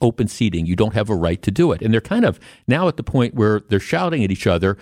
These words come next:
The flight attendant is nowhere to be seen because they don't want to get involved in this. And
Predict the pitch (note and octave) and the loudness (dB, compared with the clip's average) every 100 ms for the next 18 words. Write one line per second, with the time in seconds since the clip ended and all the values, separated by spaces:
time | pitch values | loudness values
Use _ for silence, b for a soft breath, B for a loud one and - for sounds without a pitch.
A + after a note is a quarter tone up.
0 | B B A2+ - E3 E3 - C3 B2+ A#2 | B B -4 0 0 -2 -4 -4 -2 -2
1 | A#2 A2+ G2 G2 - A2+ B2+ A#2+ G#2+ - | -2 0 0 0 0 2 2 2 2 0
2 | F#2 G2 - C#3 A2 A2+ G2+ F2+ - G#2+ | -2 -2 -2 0 0 -2 0 -2 0 0
3 | G#2+ - G2 F#2 F#2 - E2+ A2+ B2+ A#2 | 0 0 0 0 0 0 0 0 0 0
4 | D#2 E2 B2 | -2 0 -2